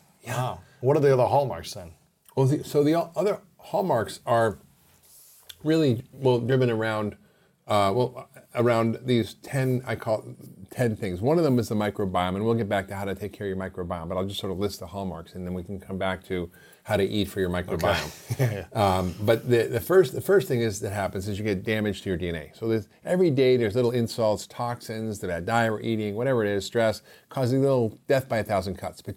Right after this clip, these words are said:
Speaker 1: thank God you have a repair system. You know, you have a D N A repair system that goes out on a mission and starts to fix all the damages.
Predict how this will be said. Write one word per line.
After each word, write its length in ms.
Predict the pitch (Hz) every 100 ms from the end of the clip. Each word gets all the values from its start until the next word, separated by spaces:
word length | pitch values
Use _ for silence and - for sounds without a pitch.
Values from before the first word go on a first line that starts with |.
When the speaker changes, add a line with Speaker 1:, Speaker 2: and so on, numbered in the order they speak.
| -
Speaker 1:
thank 220 | 160 165
God 240 | 123 113 113
you 60 |
have 180 | 98 104
a 20 |
repair 380 | 117 123 185 196
system. 380 | - 104 - - _ _ _ _ -
You 100 | 104
know, 60 | 101
you 120 | 113
have 200 | 123 113
a 80 | 104
D 160 | 127
N 60 | 139
A 40 |
repair 320 | 120 - 120
system 220 | 113 110 -
that 100 | 110
goes 240 | 127 120
out 300 | 107 101 104 - _ _ _ -
on 160 | 113 117
a 20 |
mission 400 | 107 101 104 95
and 100 | 92
starts 220 | 117 104
to 80 | 98
fix 240 | - 117
all 100 | 113
the 100 | 101
damages. 580 | 92 95 92 87 78